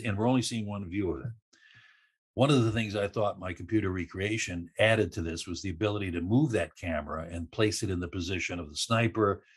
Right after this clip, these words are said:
any eyewitness, and view the assassination once I had recreated it,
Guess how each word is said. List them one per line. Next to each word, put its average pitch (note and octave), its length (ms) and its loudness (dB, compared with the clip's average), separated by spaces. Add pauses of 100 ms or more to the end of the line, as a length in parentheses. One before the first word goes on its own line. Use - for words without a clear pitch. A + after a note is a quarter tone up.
(140)
any F#2+ 220 0
eyewitness, F#2 680 0
and E2+ 220 -6
view A#2 340 6
the F#2+ 220 0
assassination F2 840 -4
once F2+ 240 -4
I F2 80 -2
had E2+ 240 -2
recreated E2+ 640 -4
it, - 160 -12